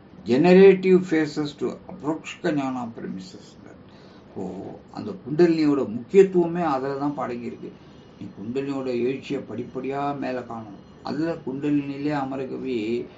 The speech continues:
பல பதிவுகள்ல சொல்லியிருக்கார். அதாவது விஸ்வ குண்டலினி, குல குண்டலினி, இப்படி பலவிதமான குண்டலினியோட அமைப்பு முறையை பத்தி விளக்கியிருக்கார்.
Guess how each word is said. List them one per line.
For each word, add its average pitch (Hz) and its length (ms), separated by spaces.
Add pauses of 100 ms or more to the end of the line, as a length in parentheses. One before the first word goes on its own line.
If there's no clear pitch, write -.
(300)
பல 127 160
பதிவுகள்ல 131 600 (100)
சொல்லியிருக்கார். 113 480 (640)
அதாவது 131 920
விஸ்வ 127 240
குண்டலினி, 120 840 (520)
குல 127 180
குண்டலினி, 117 920 (400)
இப்படி 160 640 (320)
பலவிதமான 156 680
குண்டலினியோட 147 600
அமைப்பு 135 480
முறையை 127 320
பத்தி 120 300
விளக்கியிருக்கார். 120 640